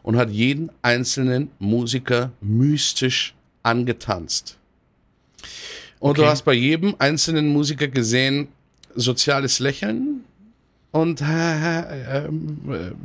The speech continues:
Speaker 1: wann kommt der weg von der Bühne? <laughs>
Speaker 2: Wo bleibt die Security?
Speaker 1: Also es wurde schon anstrengend mit ihm. Jetzt hab ich mir aber auch gedacht, ein Kumpel von mir hat da gespielt,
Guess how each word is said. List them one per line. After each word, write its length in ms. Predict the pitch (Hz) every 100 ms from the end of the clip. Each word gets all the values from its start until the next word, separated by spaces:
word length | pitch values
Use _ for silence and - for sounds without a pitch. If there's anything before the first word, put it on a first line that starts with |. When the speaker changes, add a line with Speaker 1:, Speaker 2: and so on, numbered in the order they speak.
| -
Speaker 1:
wann 360 | - 123 131 131
kommt 200 | - 131
der 140 | 123
weg 160 | 123 311
von 180 | - 226
der 120 | 262
Bühne? 480 | - 320 320 320 - - - -
<laughs> 360 | - - -
Speaker 2:
Wo 120 | 147
bleibt 340 | 147 170 170 139
die 60 |
Security? 760 | 147 165 - 175 170 160 214 226 - _ _ _ _ -
Speaker 1:
Also 200 | 131 170
es 100 | 156
wurde 220 | 160 180
schon 180 | 143 170
anstrengend 560 | 151 170 - 165 165 160
mit 160 | 151
ihm. 260 | 120 160 156
Jetzt 180 | 117 -
hab 100 | 139
ich 160 | 165
mir 160 | 175 160
aber 160 | 139 127
auch 200 | 131 -
gedacht, 460 | 120 104 127 -
ein 100 | 131
Kumpel 220 | 139 127 127
von 120 | 139
mir 80 | 127
hat 100 | 127
da 80 | 120
gespielt, 600 | 113 - - 107 143